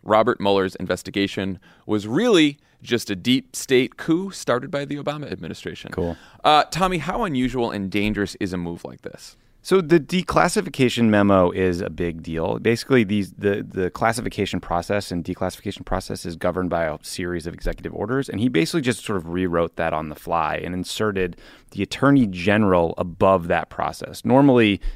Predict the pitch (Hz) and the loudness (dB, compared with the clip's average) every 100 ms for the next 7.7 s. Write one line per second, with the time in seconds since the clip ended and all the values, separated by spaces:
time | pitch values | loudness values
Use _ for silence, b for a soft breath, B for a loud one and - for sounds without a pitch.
0 | - 101 110 101 98 95 101 90 - 95 | -8 -4 -2 0 0 2 0 0 0 2
1 | 87 90 87 87 85 98 80 85 - 90 | 4 4 2 0 -4 -6 -2 -4 -2 -2
2 | 85 90 90 82 - 87 82 82 85 92 | -2 -2 -2 -2 -2 -4 -4 -6 -8 -10
3 | - 90 87 82 - - - 82 - 87 | -8 -8 -6 -6 -8 -10 -8 -8 -8 -8
4 | 87 85 90 90 92 95 131 123 B B | -4 -2 -2 -4 -4 -2 -2 -2 B B
5 | - 113 107 - - - - 95 87 90 | -6 -4 -4 -8 -18 -12 -4 0 0 0
6 | 87 - 82 80 85 82 - - 82 - | -4 -6 -8 -6 -6 -6 -6 -6 -8 -6
7 | - - - 110 - 147 131 | -6 -6 -4 -4 4 6 6